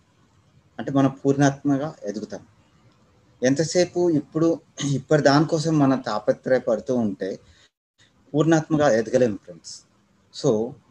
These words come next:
మరి పూర్ణాత్మ ఎదగాలంటే ఇప్పటివరకు శ్రీధర్ సార్ చాలా బాగా చెప్పారు. మంచి దుర్యోధనుడు, సుధో-, సుయోధనుడు గురించి కూడా చెప్పారు. మన లోపల ఎమోషన్స్ గురించి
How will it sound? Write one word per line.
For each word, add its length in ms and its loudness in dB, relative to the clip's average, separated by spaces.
మరి 160 -4
పూర్ణాత్మ 580 -2
ఎదగాలంటే 920 -2
ఇప్పటివరకు 540 -4
శ్రీధర్ 360 -6
సార్ 160 -8
చాలా 240 -4
బాగా 280 -4
చెప్పారు. 580 -8
మంచి 440 -2
దుర్యోధనుడు, 640 2
సుధో-, 480 -4
సుయోధనుడు 680 0
గురించి 380 -4
కూడా 140 -4
చెప్పారు. 420 -8
మన 120 -2
లోపల 340 2
ఎమోషన్స్ 680 -4
గురించి 340 -6